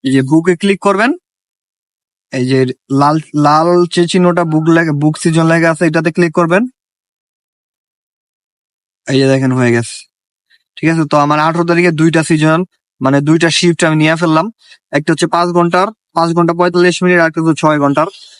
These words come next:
তো আমি আঠারো তারিখে হচ্ছে টোটাল আপনার, আহ, এগারো ঘন্টা পাঁচচল্লিশ মিনিট কাজ করব। তো আঠারো তারিখেরটা আমার নেওয়া শেষ, এখন উনিশ তারিখেরটা নিব।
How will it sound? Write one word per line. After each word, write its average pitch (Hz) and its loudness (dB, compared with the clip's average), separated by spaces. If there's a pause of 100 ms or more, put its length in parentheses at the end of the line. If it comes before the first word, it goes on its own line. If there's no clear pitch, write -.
(120)
তো 156 0
আমি 156 0
আঠারো 170 0
তারিখে 175 0
হচ্ছে 175 0
টোটাল 170 0
আপনার, 156 0
আহ, 139 2
এগারো 156 0
ঘন্টা 165 -2
পাঁচচল্লিশ 156 -2
মিনিট 151 0
কাজ 147 -2
করব। 147 -2 (440)
তো 147 -2
আঠারো 151 0
তারিখেরটা 160 0
আমার 156 0
নেওয়া 156 0
শেষ, 170 -2 (420)
এখন 147 -2
উনিশ 156 2
তারিখেরটা 160 0
নিব। 143 0